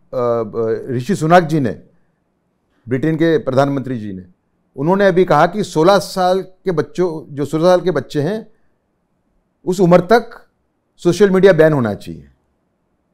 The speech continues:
उस सोशल मीडिया न देख सकें ऐसी व्यवस्था होनी चाहिए। ट्रंप भी ऐसी बात कर रहे हैं अब अमेरिका के अंदर, जर्मनी में ही बात चल रही है।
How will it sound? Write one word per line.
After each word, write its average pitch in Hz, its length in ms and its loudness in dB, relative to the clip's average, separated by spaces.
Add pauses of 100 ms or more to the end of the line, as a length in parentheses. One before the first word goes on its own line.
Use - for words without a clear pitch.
(140)
उस 135 100 -10
सोशल 160 220 0
मीडिया 175 440 4
न 170 60 2
देख 180 160 4
सकें 190 260 0
ऐसी 165 200 2
व्यवस्था 139 360 0
होनी 92 220 -6
चाहिए। - 160 -20 (420)
ट्रंप 208 260 6
भी 226 80 6
ऐसी 196 160 4
बात 165 240 6
कर 135 100 0
रहे 117 120 -2
हैं 95 80 -6
अब - 160 -14 (760)
अमेरिका 131 340 2
के 104 120 -6
अंदर, 85 280 -14 (400)
जर्मनी 202 320 6
में 240 100 8
ही 226 40 8
बात 185 180 8
चल 147 180 2
रही 104 160 -6
है। - 160 -20